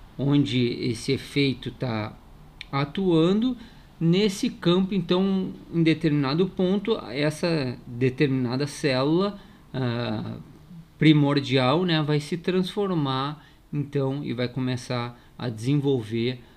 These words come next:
a neoplasia dentro, n-,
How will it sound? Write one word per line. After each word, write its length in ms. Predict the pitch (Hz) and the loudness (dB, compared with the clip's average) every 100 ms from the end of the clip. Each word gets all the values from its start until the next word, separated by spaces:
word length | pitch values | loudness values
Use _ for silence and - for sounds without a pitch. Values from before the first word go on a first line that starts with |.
| - | -18
a 160 | 123 127 | -6 -4
neoplasia 960 | 120 117 127 123 110 104 104 107 110 113 - - - - | -4 -6 -4 -4 -6 -8 -4 -2 -4 -6 -20 -20 -20 -16
dentro, 1120 | 113 120 113 117 123 127 117 113 113 113 117 | -4 -2 -2 -4 -4 -4 -2 -2 -2 -4 -4
n-, 180 | 120 131 | -4 -4